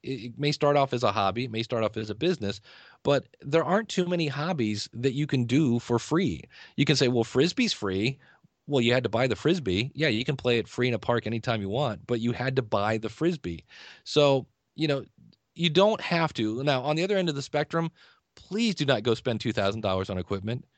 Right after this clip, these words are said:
Don't go spend a thousand dollars on equipment. You can start a podcast for about the price of an Xbox, right? Somewhere between a hundred dollars and, and three hundred dollars,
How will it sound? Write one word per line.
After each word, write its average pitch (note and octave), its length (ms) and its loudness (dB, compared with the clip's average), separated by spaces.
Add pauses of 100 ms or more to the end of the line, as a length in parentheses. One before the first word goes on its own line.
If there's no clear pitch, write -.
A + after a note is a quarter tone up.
Don't B3+ 140 4
go B3+ 80 2
spend G#3+ 220 -2
a - 20 -2
thousand C#3+ 420 0
dollars G2+ 320 2
on F#2 60 -4
equipment. F2+ 420 -8
You F#3+ 100 -4
can A3+ 140 -6
start E3 300 2
a D3+ 40 0
podcast B2 480 -4
for A#2+ 120 -6
about C3+ 220 0
the A2+ 60 -6
price B2+ 400 -2
of G#2 100 -2
an G2+ 60 -2
Xbox, - 640 -6 (340)
right? D#3 240 0 (180)
Somewhere A3+ 340 2
between D3+ 360 0
a B2 80 2
hundred C#3+ 320 -2
dollars C3 460 0
and, G2+ 220 -6
and G#2+ 200 -8
three D3+ 180 -2
hundred C3+ 200 0
dollars, G#2+ 420 2